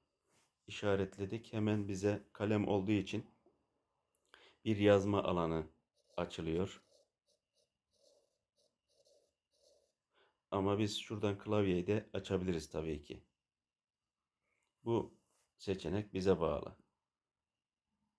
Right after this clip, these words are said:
Evet, silgiyi anlatmıştım zaten.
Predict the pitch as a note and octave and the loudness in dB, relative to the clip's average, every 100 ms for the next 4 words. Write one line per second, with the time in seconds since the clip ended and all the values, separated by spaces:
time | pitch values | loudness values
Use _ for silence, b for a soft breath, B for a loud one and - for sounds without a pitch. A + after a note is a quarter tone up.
0 | _ _ _ _ _ _ _ _ _ _ | _ _ _ _ _ _ _ _ _ _
1 | b b b b b b b b _ _ | b b b b b b b b _ _
2 | _ _ _ _ - C3 B2 - C3+ B2+ | _ _ _ _ 2 4 4 2 0 2
3 | C3 B2+ B2 B2 A#2+ A2 - G#2 G2+ F#2+ | 4 6 4 2 0 -4 -4 0 2 2
4 | B2 C3 | 0 -6